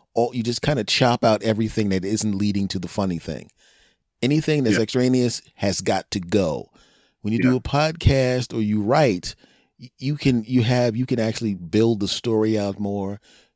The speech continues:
Speaker 1: You can inject different things into it, and it can expand. So it's a little different, and it's a different skill set altogether, you know,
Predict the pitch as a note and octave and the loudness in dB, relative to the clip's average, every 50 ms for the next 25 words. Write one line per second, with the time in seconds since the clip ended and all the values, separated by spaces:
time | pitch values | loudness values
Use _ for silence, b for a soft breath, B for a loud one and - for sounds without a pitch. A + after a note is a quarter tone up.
0 | _ - G2+ F#2 - F#2 D#2+ E2+ F2+ F2+ E2+ F#2 F#2+ G2 F#2+ _ - - G2+ - | _ -12 -10 -8 -8 -8 -8 -6 -8 -6 -4 -4 -4 -4 -4 _ -6 -6 -6 -4
1 | - G2 F#2+ - - G2+ G2+ G2+ G2+ G2 G#2 G2+ F#2+ - G#2 G#2 G2+ F#2+ - _ | -4 -6 -6 -4 -4 -2 -2 -2 -2 -4 -4 -4 -4 -4 -4 -2 -4 -4 -6 _
2 | _ _ _ _ _ _ _ - G#2+ G2 G2+ G2+ F#2+ F#2 F#2 F#2 F2+ G2+ G2+ - | _ _ _ _ _ _ _ -4 -2 -2 0 0 -2 -2 -4 -6 -6 -6 -6 -4
3 | F#2+ F#2 F2 - - - - A#2 A2+ A2+ G#2+ F#2+ E2+ E2 - G2+ G2 F#2 - G2+ | -4 -4 -4 -4 -4 -2 0 0 2 2 2 0 -2 -4 -6 -8 -8 -8 -8 -6
4 | G#2+ G#2 G2 F#2+ F2+ A#2 A#2+ - A#2 F#2+ E2 D2+ _ _ _ _ _ _ _ _ | -6 -6 -4 -4 -2 -2 -2 -2 -4 -6 -8 -8 _ _ _ _ _ _ _ _
5 | - G2+ G2+ G2+ - - F#2+ F2 A#2 G#2 - F#2+ F2+ F2 - - - G#2 G2 F#2+ | -8 -8 -6 -6 -6 -6 -6 -4 -4 -4 -4 -6 -8 -6 -6 -4 -2 -2 -4 -4
6 | - - F2 E2+ E2+ - - F2 F2 E2 - F2+ D#2+ F#2 F#2+ G2 F#2+ F2+ E2+ - | -4 -6 -8 -8 -10 -12 -12 -12 -10 -10 -10 -10 -6 -4 -4 -4 -4 -6 -10 -14
7 | _ _ _ _ _ _ _ - - F#2 E2+ D#2 C#2+ - - | _ _ _ _ _ _ _ -10 -8 -8 -8 -8 -10 -14 -16